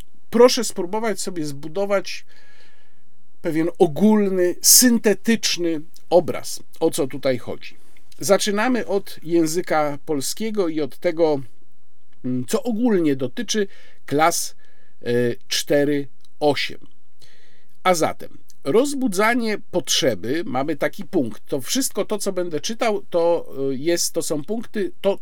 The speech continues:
co ma uczeń umieć. Rozbudzanie potrzeby i teraz, co zostało wykreślone, tworzenia tekstów o walorach estetycznych i podejmowania samodzielnych prób literackich, czyli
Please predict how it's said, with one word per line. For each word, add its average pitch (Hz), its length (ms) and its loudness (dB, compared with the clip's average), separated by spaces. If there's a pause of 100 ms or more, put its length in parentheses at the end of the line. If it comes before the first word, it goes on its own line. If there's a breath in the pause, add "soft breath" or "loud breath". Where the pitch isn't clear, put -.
co 220 340 2
ma 160 500 2 (840)
uczeń 180 580 2 (400)
umieć. 151 500 2 (640 soft breath)
Rozbudzanie 170 720 2
potrzeby 165 760 2 (280)
i 190 100 -2
teraz, 196 340 2
co 208 140 -2
zostało 180 420 2
wykreślone, 202 640 -2
tworzenia 214 560 2
tekstów - 640 -2
o 247 120 6
walorach 214 520 2
estetycznych - 840 -2 (600 soft breath)
i 277 100 2
podejmowania 190 720 2
samodzielnych 170 640 0
prób 160 260 -2
literackich, 139 580 -2
czyli 190 360 -2